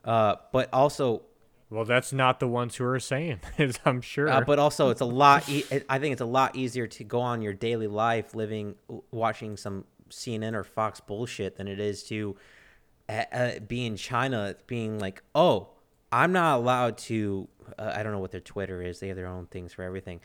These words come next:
Speaker 1: Not allowed to tweet this, or else they come execute my family and send me to a concentration camp. Also, uh,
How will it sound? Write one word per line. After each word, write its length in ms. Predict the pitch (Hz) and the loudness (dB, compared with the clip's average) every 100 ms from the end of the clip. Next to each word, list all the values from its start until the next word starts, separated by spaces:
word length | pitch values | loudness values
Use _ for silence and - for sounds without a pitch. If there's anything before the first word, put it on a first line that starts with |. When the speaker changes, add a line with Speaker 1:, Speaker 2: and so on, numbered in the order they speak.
| - - | -20 -8
Speaker 1:
Not 100 | 127 | -2
allowed 200 | 143 139 | 2 2
to 80 | 110 | 0
tweet 340 | 95 - 175 | -4 -2 -2
this, 280 | 120 101 - _ - - | 0 -4 -4 _ -20 0
or 100 | 151 | 4
else 160 | 196 | 4
they 100 | 170 | 2
come 360 | 135 190 190 147 151 | -4 2 2 0 -4
execute 420 | 160 180 - 160 | -4 -6 -4 -4
my 160 | 139 | -2
family 480 | 110 - 160 180 139 | -6 -4 -2 -2 -2
and 100 | 107 | -4
send 220 | 98 143 | -4 -6
me 100 | 135 131 | -4 -6
to 180 | - | -4
a 40 | 113 | -6
concentration 680 | - 135 - - 156 139 104 | -4 -8 -6 -8 -6 -6 -10
camp. 400 | 101 92 - - _ _ _ _ _ _ _ _ _ _ _ | -10 -14 -16 -20 _ _ _ _ _ _ _ _ _ _ _
Also, 360 | 208 233 185 156 - - _ _ _ | 2 4 -2 -6 -12 -20 _ _ _
uh, 140 | 151 | 0